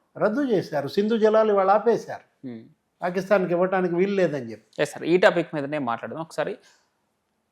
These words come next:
Speaker 2: సింధు జలాల ఒప్పందం రద్దు చేసింది, దౌత్య సంబంధాలు రద్దు చేసుకుంటుంది, పాకిస్తాన్లో ఇక్కడ భారతదేశంలో ఉన్నటువంటి పాక్ వాసుల్ని వెళ్ళిపోవని చెబుతుంది వారం రోజులకు, ఆ వీసాలు రద్దు చేస్తుంది. దీనికి ప్రతిచర్యగా పాకిస్తాన్ కూడా ప్రతిచర్యలు చేపట్టింది.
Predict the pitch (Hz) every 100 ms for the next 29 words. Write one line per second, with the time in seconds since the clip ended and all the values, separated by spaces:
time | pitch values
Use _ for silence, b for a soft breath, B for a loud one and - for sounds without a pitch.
0 | _ - - 190 214 240 208 190 190 175
1 | 156 - 156 185 143 131 135 135 - 110
2 | - _ _ _ 131 131 156 170 165 156
3 | 151 147 127 120 123 131 - 120 113 107
4 | - _ _ _ _ _ _ _ - 123
5 | 143 170 180 165 165 160 143 143 131 131
6 | 127 156 165 160 160 151 147 143 - 120
7 | 131 147 139 - 139 135 120 127 139 127
8 | 120 - 117 113 113 117 117 120 139 143
9 | 127 131 135 123 117 117 - - 139 -
10 | _ _ - 143 220 262 240 156 143 165
11 | 190 175 165 135 165 - - - 170 180
12 | - 170 156 135 165 143 127 - 120 117
13 | - 107 107